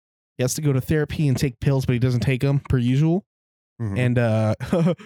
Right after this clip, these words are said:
Speaker 1: what if I replaced Grandpa's psychotic meds with the vitamins? <laughs>
Speaker 2: Is that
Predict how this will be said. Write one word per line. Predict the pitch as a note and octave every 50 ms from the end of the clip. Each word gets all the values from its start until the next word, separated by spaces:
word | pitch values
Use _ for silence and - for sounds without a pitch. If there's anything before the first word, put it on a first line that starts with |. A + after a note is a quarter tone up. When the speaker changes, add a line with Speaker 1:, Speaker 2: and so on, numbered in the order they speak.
| - -
Speaker 1:
what | - D#3
if | D#3+ -
I | F#3
replaced | F3 E3 D3+ - - E3+ E3+ D#3 - -
Grandpa's | - D#3+ E3 F3 - F3 D#3+ C#3+ -
psychotic | - C#3+ - - C#3+ E3+ F3 F3+ C#3 C#3+
meds | C#3+ C3 C3 B2+ C3 C3+
with | C#3 B2
the | - C#3 C#3 C#3 C3+
vitamins? | C3 D3 D#3+ F#3+ F#3 D#3+ C3+ C3+ C3+ C#3 D3 F3+ - - - _ -
<laughs> | - C4+ - _ _ _ - - - - - _ - - F4+ - _ _ _ - G#4 _ _ _ _ _ - B3
Speaker 2:
Is | G#3+ F3 A#2+ G#2+
that | - - - F#4 -